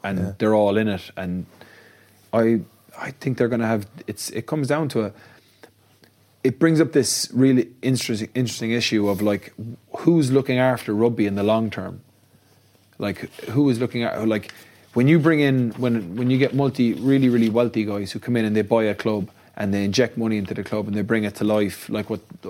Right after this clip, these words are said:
Speaker 1: like what have happened in Exeter or what Nigel Ray has done with Saracens, that's pretty phenomenal. But there's gotta be a balancing act where, 'cause they'll drive player wa-, player wages up 'cause they're not, they're not, I don't know how much sustainability is on their,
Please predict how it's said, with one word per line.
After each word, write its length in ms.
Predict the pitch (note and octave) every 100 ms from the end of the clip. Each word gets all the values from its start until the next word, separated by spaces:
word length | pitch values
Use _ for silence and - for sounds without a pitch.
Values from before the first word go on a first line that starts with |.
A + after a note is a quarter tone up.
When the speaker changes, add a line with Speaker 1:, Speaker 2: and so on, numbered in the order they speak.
| -
Speaker 1:
like 240 | F2+ A2
what 60 | A2
have 80 | G#2+
happened 280 | G#2 G#2+ G2+
in 80 | G#2+
Exeter 360 | G#2+ - G#2
or 60 | G2+
what 260 | G2 F#2+ -
Nigel 300 | A#2 G#2 G#2+
Ray 180 | G#2+ G#2
has 120 | F#2+
done 140 | G#2
with 100 | G2+
Saracens, 400 | A2+ A2 G#2 F2+ - -
that's 180 | - C3+
pretty 260 | - C#3+ G#2+
phenomenal. 540 | G#2 A2+ A#2+ G2 F#2 - - - -
But 140 | - A2+
there's 120 | G#2
gotta 200 | B2+ B2
be 120 | B2
a 40 | A#2
balancing 480 | A#2+ B2 A2 G#2+
act 340 | G2+ G2 - - _ _ _
where, 200 | A#2 G#2+
'cause 280 | G2+ G#2+ F#2+ -
they'll 260 | B2+ C3 B2
drive 400 | B2+ B2 A#2 -
player 280 | B2 A2+
wa-, 200 | A2 A2 -
player 220 | - A#2 G#2+
wages 360 | A2+ A2+ G2
up 160 | F#2 F2
'cause 180 | G2+ F#2
they're 160 | A#2
not, 280 | A#2 A2+ - - - -
they're 160 | C3
not, 200 | C3 A#2+ - _ _ - - _ _ _ -
I 60 |
don't 80 | C3
know 100 | C#3+
how 100 | C3
much 160 | C3+ C3
sustainability 800 | - A#2 - B2+ A#2 A2+ C3 A2+
is 160 | G2+ G#2+
on 180 | G#2
their, 380 | G2+ G2+ G2 F2+